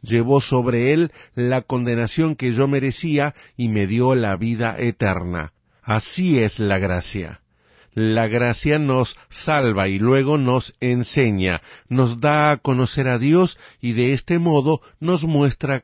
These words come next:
cómo debemos conducirnos. También desvía nuestras miradas de nosotros mismos, hace que nos volvamos a Cristo y nos lleva a Dios. La gracia siempre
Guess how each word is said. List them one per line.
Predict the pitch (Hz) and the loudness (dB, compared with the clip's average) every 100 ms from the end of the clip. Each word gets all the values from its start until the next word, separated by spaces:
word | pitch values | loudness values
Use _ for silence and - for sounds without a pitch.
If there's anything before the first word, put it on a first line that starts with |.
| _ | _
cómo | 143 143 147 151 | 0 2 2 0
debemos | 139 120 127 127 127 | 0 0 0 0 -2
conducirnos. | - 139 131 123 120 98 92 95 98 - _ _ _ _ | -2 -2 -2 -4 -2 -2 -4 -8 -10 -14 _ _ _ _
También | 110 101 104 117 120 117 | -4 -2 -2 -2 0 -2
desvía | 107 104 135 156 165 160 - - - | -4 -4 -2 0 0 -2 -10 -20 -6
nuestras | 165 190 180 - 127 117 | 0 2 2 0 -4 -2
miradas | 117 120 135 135 139 - - - | -2 0 0 0 -2 -4 -14 -12
de | 123 139 | -2 2
nosotros | 147 - 190 190 156 | 2 2 0 0 -2
mismos, | 185 190 131 113 101 - _ _ _ _ _ | -2 -2 -2 -4 -4 -8 _ _ _ _ _
hace | 120 113 - 127 | -4 -4 -2 -4
que | - 113 | -2 -2
nos | 113 107 | -2 0
volvamos | 107 101 113 113 - | 0 0 -2 -2 -2
a | 107 | -4
Cristo | - 151 160 - 185 - - - | -2 -2 -2 -2 -2 -4 -14 -6
y | 113 | -2
nos | 110 - 120 110 | -2 -4 -4 0
lleva | 117 120 120 123 | 0 0 -2 -2
a | 110 | -2
Dios. | 104 92 - - _ - _ | -2 -4 -10 -20 _ -20 _
La | 120 107 101 | -4 -2 -2
gracia | 107 127 123 - 117 101 | -2 -2 -4 -4 -4 -4
siempre | - 127 117 104 117 | -2 -2 -2 -4 -4